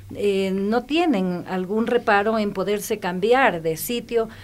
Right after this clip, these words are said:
porque se han dado cuenta que los niños no tienen espacio donde correr, donde jugar, no hay libertad, realmente no tienen un determinado espacio.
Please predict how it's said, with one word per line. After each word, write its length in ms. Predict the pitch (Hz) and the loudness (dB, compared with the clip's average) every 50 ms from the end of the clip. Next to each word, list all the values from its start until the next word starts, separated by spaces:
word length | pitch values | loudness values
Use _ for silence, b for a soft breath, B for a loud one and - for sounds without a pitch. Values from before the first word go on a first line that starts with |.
| B B | B B
porque 240 | - 220 214 233 226 | -4 0 0 0 0
se 100 | 240 247 | 0 -2
han 80 | 247 240 | 0 0
dado 220 | 254 254 269 262 | 2 0 0 0
cuenta 260 | 254 226 233 254 254 | -2 -4 -2 -2 -2
que 100 | 247 233 | -2 0
los 160 | 214 202 196 | -2 -2 -4
niños 460 | 208 214 220 220 233 254 254 240 208 202 | -4 -2 -2 0 0 0 0 0 0 -4
no 120 | 208 202 | -6 -6
tienen 260 | - 233 220 226 214 | -4 -4 -4 -4 -4
espacio 420 | 202 208 - 220 202 196 - 214 175 | -6 -6 -6 -6 -6 -6 -6 -6 -6
donde 300 | 202 196 196 196 190 - | -4 -6 -6 -6 -6 -8
correr, 460 | 180 170 160 185 180 175 165 165 156 | -8 -8 -6 -6 -6 -4 -6 -6 -6
donde 320 | 180 190 190 185 196 185 | -6 -6 -4 -4 -6 -8
jugar, 520 | 190 - 165 156 156 185 190 185 165 165 165 | -8 -8 -10 -6 -2 0 0 0 0 -2 -2
no 240 | 190 208 220 226 | 0 2 4 4
hay 340 | 233 247 269 277 262 226 180 185 | 4 4 4 2 0 0 -2 -2
libertad, 520 | 185 175 170 175 160 160 - 180 160 160 | -2 -2 -2 -2 -4 -4 -2 -2 -2 0
realmente 500 | 160 190 202 220 226 240 247 254 262 247 | 0 0 0 0 0 0 0 2 2 2
no 120 | 220 220 220 | 0 0 -2
tienen 300 | - 220 226 220 214 208 | -2 -2 0 0 0 0
un 100 | 214 214 | 0 -2
determinado 560 | 196 190 196 185 170 180 175 170 170 165 170 | -2 -2 -4 -4 -4 -4 -4 -4 -2 -2 -4
espacio. 440 | 170 - - 170 165 160 160 160 | -4 -4 -4 -4 -4 -4 -6 -10